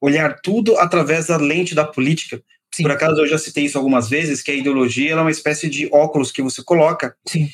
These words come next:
Speaker 1: e você não consegue mais enxergar as cores da realidade. Então, quando você observa algo na sua frente, você vê uma série de cores. Aqui, quando você observa essa tela dessa live, quantas cores você vê? Você vê o amarelo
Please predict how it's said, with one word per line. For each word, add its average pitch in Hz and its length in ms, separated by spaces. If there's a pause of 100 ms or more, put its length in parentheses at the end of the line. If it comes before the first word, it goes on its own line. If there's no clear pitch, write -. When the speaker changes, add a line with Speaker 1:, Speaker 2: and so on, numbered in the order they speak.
(300)
Speaker 1:
e 131 200
você 131 220
não 170 100
consegue 165 340
mais 170 160
enxergar 143 560
as 139 180
cores 151 680 (200)
da 123 120
realidade. 123 520
Então, 123 220
quando 139 240
você 131 360
observa 151 680 (280)
algo 135 480
na 123 100
sua 123 180
frente, 170 340
você 175 300
vê 247 280 (360)
uma 247 120
série 262 180
de 180 100
cores. 170 580 (460)
Aqui, 131 220
quando 185 180
você 160 220
observa 175 400
essa 165 180
tela 165 400
dessa 139 280
live, 131 380
quantas 349 280
cores 143 240
você 123 240
vê? 107 80
Você 117 240
vê 160 80
o 175 100
amarelo 165 680